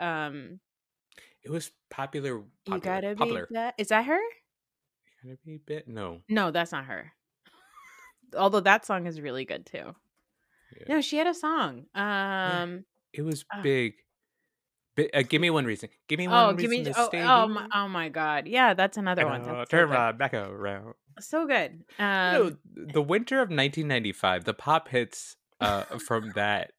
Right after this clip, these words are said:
Speaker 1: <laughs> They
Speaker 2: from
Speaker 1: should've
Speaker 2: that
Speaker 1: stopped,
Speaker 2: winter.
Speaker 1: they
Speaker 2: They
Speaker 1: should've
Speaker 2: should've,
Speaker 1: stopped
Speaker 2: they
Speaker 1: making
Speaker 2: sh-,
Speaker 1: music.
Speaker 2: they
Speaker 1: That's
Speaker 2: really
Speaker 1: it.
Speaker 2: should've, yeah.
Speaker 1: <laughs>
Speaker 2: All you need is, uh, the Alanis Morissette album, the
Speaker 1: Uh-huh.
Speaker 2: Jewel album,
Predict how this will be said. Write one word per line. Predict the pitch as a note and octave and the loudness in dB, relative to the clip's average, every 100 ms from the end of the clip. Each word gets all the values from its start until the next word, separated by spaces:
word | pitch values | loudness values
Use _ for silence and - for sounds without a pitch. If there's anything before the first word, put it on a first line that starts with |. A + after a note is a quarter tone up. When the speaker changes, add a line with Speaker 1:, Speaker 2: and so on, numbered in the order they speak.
| _ | _
Speaker 1:
<laughs> | - | -12
They | C3 | -4
Speaker 2:
from | - - | 2 4
Speaker 1:
should've | A#4+ | 8
Speaker 2:
that | - - G#4+ | 8 10 8
Speaker 1:
stopped, | C3+ | 6
Speaker 2:
winter. | C3+ C3+ C#3 D3 - - _ _ - | 0 0 -6 -6 -14 -20 _ _ 4
Speaker 1:
they | F4+ | 8
Speaker 2:
They | G#4+ | 10
Speaker 1:
should've | C#4 B3+ | 8 8
Speaker 2:
should've, | |
Speaker 1:
stopped | F#4 F#4+ | 6 6
Speaker 2:
they | |
Speaker 1:
making | G#4+ G#4+ | 4 4
Speaker 2:
sh-, | |
Speaker 1:
music. | A4+ A4+ E3 D#3 - C#4 | 4 2 0 -4 -12 -6
Speaker 2:
they | C#3 | 6
Speaker 1:
That's | F#3+ | 8
Speaker 2:
really | C4 C#4 A3 | 10 8 6
Speaker 1:
it. | |
Speaker 2:
should've, | - E4+ - - - | 4 2 2 0 2
yeah. | F#4 A#2 - - | 4 4 0 -6
Speaker 1:
<laughs> | - D5 | 2 4
Speaker 2:
All | C3 A3+ | 6 6
you | C4 | 4
need | B3 B3 A#3 F#3+ | 2 2 2 2
is, | D3+ C#3 C3 B2 - - | 4 6 4 0 -6 -6
uh, | A2+ - | -6 -4
the | G#2 - | -4 0
Alanis | A2+ B2 D#3 D#3 | 4 6 4 2
Morissette | E3 E3+ F#3 E3+ | -2 0 0 4
album, | C#3 A#2 A2 B2 - _ - | 6 4 0 -4 -14 _ -6
the | A2 | 0
Speaker 1:
Uh-huh. | A#3+ G3 | 4 6
Speaker 2:
Jewel | D3 D3+ | 8 6
album, | G2 F#2+ G2+ G#2 | 4 2 0 -2